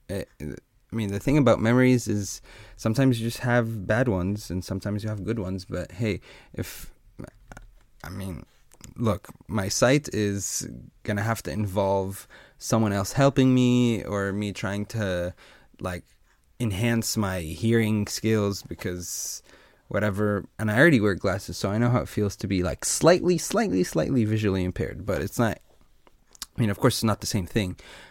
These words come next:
but I think memories would just be a better, a better thing to, to lose.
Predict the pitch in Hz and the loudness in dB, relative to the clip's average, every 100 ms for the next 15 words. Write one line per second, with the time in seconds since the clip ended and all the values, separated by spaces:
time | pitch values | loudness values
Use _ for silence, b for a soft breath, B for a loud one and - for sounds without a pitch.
0 | B 120 98 95 92 - 101 110 151 147 | B -8 -2 0 -2 -6 -6 0 0 2
1 | 104 104 92 87 90 87 - - 90 - | 2 2 0 -2 -8 -12 -10 -8 -8 -6
2 | - - - - - - 113 101 - 87 | -8 -8 -10 -14 -20 -10 -4 -4 -4 -6
3 | 98 98 - - - - - 92 90 80 | -4 -4 -4 -6 -6 -8 -4 -2 -2 -6
4 | 82 - | -8 -12